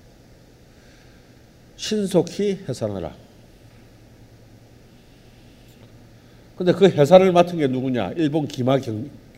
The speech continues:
기마 헌병대들이에요. 그러니까 우리 환영은 나갔는데 뭔 소린지는 모르겠는데 해산하래. 일본 그것도 외놈들이.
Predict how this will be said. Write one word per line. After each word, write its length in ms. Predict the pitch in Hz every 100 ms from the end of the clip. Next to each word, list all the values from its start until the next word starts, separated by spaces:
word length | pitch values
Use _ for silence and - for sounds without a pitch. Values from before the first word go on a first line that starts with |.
| - - - - - - -
기마 260 | 127 123 143
헌병대들이에요. 1200 | 143 117 123 123 123 113 98 80 80 80 80 78 - - - - - - - - - - - - - - - - - - - - - - -
그러니까 200 | 208 254
우리 120 | 254
환영은 380 | 190 240 277 247
나갔는데 880 | 196 220 208 247 190 107 - - - - -
뭔 340 | 147 196 277 254
소린지는 400 | 302 302 277 220
모르겠는데 560 | 202 240 247 226 160
해산하래. 920 | 220 233 247 240 180 101 - - - - - - - -
일본 240 | 214 226 170
그것도 300 | 208 180 139
외놈들이. 540 | 220 220 151 107